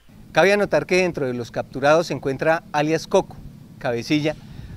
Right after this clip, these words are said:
con antecedentes por homicidio por hechos ocurridos el pasado veintiséis de abril de dos mil veintiuno, y alias Pichi. Estas personas están vinculadas a actividades ilícitas relacionadas con homicidios selectivos, extorsión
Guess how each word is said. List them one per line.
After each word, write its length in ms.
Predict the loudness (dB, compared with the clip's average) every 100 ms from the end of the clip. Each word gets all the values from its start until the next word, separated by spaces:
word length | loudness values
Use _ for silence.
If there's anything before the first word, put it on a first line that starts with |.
| -10
con 160 | 0 2
antecedentes 680 | 2 0 2 4 4 2 -2
por 160 | -2
homicidio 600 | -2 -2 0 0 2 0 -4 -14 -16 -4
por 100 | 0
hechos 240 | 2 2 0
ocurridos 460 | 0 2 4 4
el 100 | 2
pasado 400 | 0 2 4 4
veintiséis 480 | 4 0 -4 -2 2
de 80 | 2
abril 320 | 4 4 2 -4 -12 -4
de 60 | 2
dos 160 | 2 2
mil 160 | 0
veintiuno, 400 | 2 0 2 -2 -2 -12 -14 -16 -16 -8
y 120 | 2
alias 340 | 4 6 2 2
Pichi. 360 | -4 -4 -8 -14 -18 -20 -18 -18 -12 -4
Estas 260 | -2 0
personas 400 | -2 -2 0 0
están 260 | 0 0 0
vinculadas 600 | 0 -2 0 2 2 2
a 20 |
actividades 680 | -2 -4 -6 -2 0 0 -2
ilícitas 440 | -4 -4 -4 -4 -4
relacionadas 600 | -4 -6 -4 -2 -2 -4
con 140 | -8
homicidios 460 | -8 -6 -2 -2 -2
selectivos, 640 | -6 -4 0 2 0 -6 -14 -16 -18 -8
extorsión 640 | -8 -4 -6 0 0 0